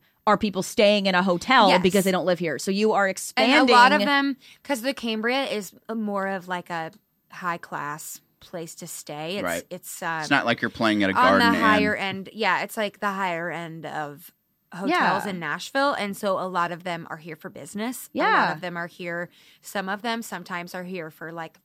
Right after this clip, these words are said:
Speaker 2: music industry stuff. So
Speaker 1: Yeah.
Speaker 3: Right.
Speaker 2: it's a good position to be in. You're singing for business people that want to listen to your music, or, you know,
Speaker 1: You're
Speaker 2: it's, it's good.
Speaker 1: expanding your audience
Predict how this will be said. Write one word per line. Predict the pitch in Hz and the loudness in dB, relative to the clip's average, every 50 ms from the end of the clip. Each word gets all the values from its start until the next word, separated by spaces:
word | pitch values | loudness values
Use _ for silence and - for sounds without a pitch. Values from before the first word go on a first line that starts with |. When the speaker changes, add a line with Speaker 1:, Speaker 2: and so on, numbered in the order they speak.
| _ _ | _ _
Speaker 2:
music | 262 269 254 - 214 - | -12 -12 -12 -12 -14 -16
industry | 143 - - 160 - - - - - | -16 -18 -18 -18 -20 -20 -20 -20 -20
stuff. | - - - - - - _ _ _ _ | -20 -20 -20 -20 -20 -20 _ _ _ _
So | - - - 285 | -12 -6 -2 0
Speaker 1:
Yeah. | 247 202 180 175 - - | 0 0 0 -4 -6 -8
Speaker 3:
Right. | 170 - - 147 - - _ - | -8 -8 -8 -8 -12 -16 _ -10
Speaker 2:
it's | 208 214 - 220 | -10 -8 -6 -8
a | 208 | -8
good | 175 214 208 196 185 180 175 - - | -4 -4 -4 -2 -2 -4 -6 -8 -10
position | - 190 170 - 151 151 - - 160 165 | -14 -16 -16 -14 -16 -16 -16 -16 -16 -18
to | - | -16
be | - 170 170 | -14 -14 -12
in. | 156 147 156 | -12 -12 -12
You're | 151 151 147 147 143 _ _ | -12 -12 -14 -14 -16 _ _
singing | - - - 196 175 160 160 160 156 | -20 -16 -14 -12 -12 -12 -12 -14 -14
for | - - 160 156 151 | -14 -12 -12 -12 -10
business | 175 180 175 165 170 175 165 - | -10 -10 -10 -10 -12 -14 -16 -16
people | - - 160 - 175 180 175 | -18 -20 -18 -16 -16 -16 -14
that | 185 160 156 156 - - _ _ _ _ _ _ _ _ _ | -12 -12 -12 -12 -12 -16 _ _ _ _ _ _ _ _ _
want | - 185 185 - 175 | -10 -10 -10 -10 -12
to | - 175 | -14 -14
listen | 175 170 - - 175 | -14 -14 -14 -14 -14
to | 170 | -14
your | 160 151 | -14 -14
music, | 151 165 156 147 160 143 139 139 _ | -14 -16 -16 -14 -14 -14 -16 -16 _
or, | _ - 147 139 139 147 147 _ | _ -16 -16 -16 -16 -16 -16 _
you | - 202 | -14 -12
know, | 185 160 156 160 156 - _ | -12 -12 -12 -14 -16 -16 _
Speaker 1:
You're | - 196 208 202 | -8 -6 -6 -6
Speaker 2:
it's, | 196 - | -6 -10
it's | - - | -14 -8
good. | - 208 202 | -4 -4 -2
Speaker 1:
expanding | 202 208 202 202 180 165 - 196 196 190 - | -2 -2 -2 -2 -4 -4 -4 -6 -8 -8 -8
your | 180 180 190 - | -6 -6 -4 -2
audience | 180 180 185 190 190 180 165 160 160 156 - - - | 0 0 0 0 0 -2 -4 -4 -6 -8 -10 -12 -12